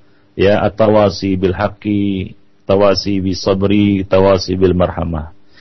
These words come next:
Kewajiban kita adalah menasihati mereka, nasihati mereka, ya tegur mereka,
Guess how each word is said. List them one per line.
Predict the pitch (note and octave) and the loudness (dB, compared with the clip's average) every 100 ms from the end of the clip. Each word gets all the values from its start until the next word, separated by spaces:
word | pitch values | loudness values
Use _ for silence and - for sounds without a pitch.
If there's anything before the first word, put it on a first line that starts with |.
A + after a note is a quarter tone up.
| - _ | -20 _
Kewajiban | A#2+ A#2+ A2+ A#2 A#2+ | 2 2 2 2 0
kita | A#2 A2+ A#2 G#2+ | 0 -2 -2 -2
adalah | G2+ G#2+ G#2 | 0 0 0
menasihati | G2+ G2 G2 F2+ F#2 F#2 F2+ E2+ - F2 | 0 0 0 0 0 -2 0 -2 -2 -2
mereka, | D#2+ D2+ C#2 D2 D#2 D#2+ - | -2 -4 -6 -6 -6 -6 -6
nasihati | F2+ F#2+ A#2+ A#2+ A#2 G#2 | -4 -2 2 0 2 0
mereka, | F2+ E2 - F2+ - F2 F#2+ | 0 -2 -4 -6 -6 -12 -4
ya | F#2 F2+ | -2 0
tegur | G2 A2 G2+ | 2 4 4
mereka, | F2+ F2 D#2+ D#2+ D#2 D#2 | 2 0 0 0 0 -4